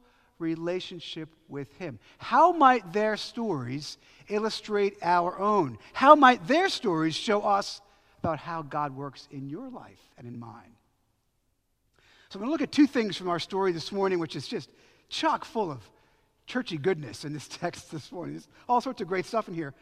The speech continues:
but I've got two points that Jesus meets us where we are. First point is, he meets us in the emotional stew of uncertainty. And secondly, he meets us in the reassurance of his presence. So Jesus meets us where we are, in the emotional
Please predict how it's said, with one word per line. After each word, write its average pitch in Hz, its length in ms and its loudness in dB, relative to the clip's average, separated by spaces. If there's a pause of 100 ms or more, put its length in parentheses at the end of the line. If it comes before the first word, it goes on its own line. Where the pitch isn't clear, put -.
(160)
but 240 80 -6
I've 233 80 -4
got 240 160 -4
two 311 140 2
points 175 520 -8 (460)
that 185 160 -6
Jesus 247 340 0
meets 208 300 -4
us 175 200 -6
where 185 220 -2
we 180 140 2
are. 143 420 0
First 240 300 0
point 202 300 -4
is, 214 440 -2 (360)
he 196 120 -4
meets 214 320 0
us 202 480 0 (540)
in 208 160 4
the 208 80 4
emotional 233 600 2
stew 233 440 2
of 196 100 2
uncertainty. 190 840 -6 (1500)
And 127 100 -14
secondly, 185 480 -2
he 165 120 4
meets 175 280 0
us 165 280 -6
in 143 100 -8
the 131 140 -6
reassurance 139 760 -8
of 110 80 -20
his 123 100 -18
presence. - 720 -20 (560)
So 196 140 -6
Jesus 262 380 4
meets 226 300 2
us 208 200 0
where 226 280 10
we 240 180 6
are, 214 320 8
in 190 160 -4
the 208 100 2
emotional 247 680 2